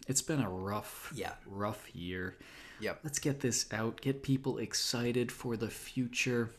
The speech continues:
Speaker 2: Mm-hmm.
Speaker 1: Yeah, cherry blossom season. It's official. It has started.
Speaker 2: Yeah,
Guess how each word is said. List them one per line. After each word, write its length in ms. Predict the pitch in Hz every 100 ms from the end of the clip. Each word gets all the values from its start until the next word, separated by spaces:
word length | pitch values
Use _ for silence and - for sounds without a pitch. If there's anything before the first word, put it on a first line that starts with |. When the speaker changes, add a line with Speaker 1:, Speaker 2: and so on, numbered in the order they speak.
| - - - -
Speaker 2:
Mm-hmm. 320 | 110 95 87 82 -
Speaker 1:
Yeah, 180 | 123 98 -
cherry 300 | - 131 139
blossom 460 | 135 123 123 123
season. 580 | 113 - 131 123 135 123 113
It's 180 | 147 -
official. 560 | 110 - 143 147 139
It 120 | 131 113
has 280 | 113 113
started. 560 | - - 110 98 90 82 - - - - - - - - - - -
Speaker 2:
Yeah, 220 | 117 131